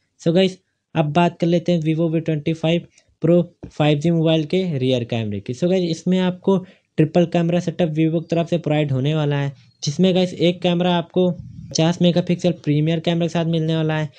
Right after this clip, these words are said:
And गाइस, दूसरे कैमरे की बात करें तो इसमें आपको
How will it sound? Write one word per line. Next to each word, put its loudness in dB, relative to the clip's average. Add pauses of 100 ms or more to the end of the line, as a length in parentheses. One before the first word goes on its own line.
(200)
And 2
गाइस, 2
दूसरे 0
कैमरे 0
की -4
बात -2
करें -2
तो -2
इसमें -2
आपको 0